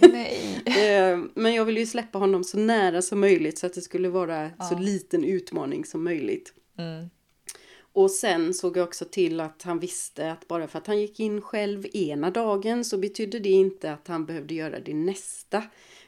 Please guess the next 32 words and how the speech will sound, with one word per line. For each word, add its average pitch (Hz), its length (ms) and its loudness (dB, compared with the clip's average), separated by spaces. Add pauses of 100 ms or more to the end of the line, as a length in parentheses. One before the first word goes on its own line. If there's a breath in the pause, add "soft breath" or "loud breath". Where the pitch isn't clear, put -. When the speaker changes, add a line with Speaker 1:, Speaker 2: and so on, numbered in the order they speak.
Speaker 2:
Utan 165 540 -6 (540 soft breath)
samtidigt 180 580 -2
lära 247 120 4
Speaker 1:
Mm. 214 140 4
Speaker 2:
honom 190 260 4
vikten 180 480 -4
av 160 120 -4
att 170 60 -8
känna 170 260 -4
in 156 200 -4
sin 147 220 -6
egen 160 500 -4
energi 233 540 -4
och 180 180 0
ork 202 460 -4
och, 165 300 -6
och 156 220 -8
att - 360 -20
liksom 156 560 -8
det 156 120 -8
är 151 40 -6
okej 220 680 -4
att 233 300 -12
Speaker 1:
Ja. 180 80 -16
Speaker 2:
inte 202 400 -4
klara 185 380 -2
av 160 120 -8
det 160 100 -10
varje 165 380 -8
dag 151 420 -8
och 131 200 -10
sådär. - 340 -10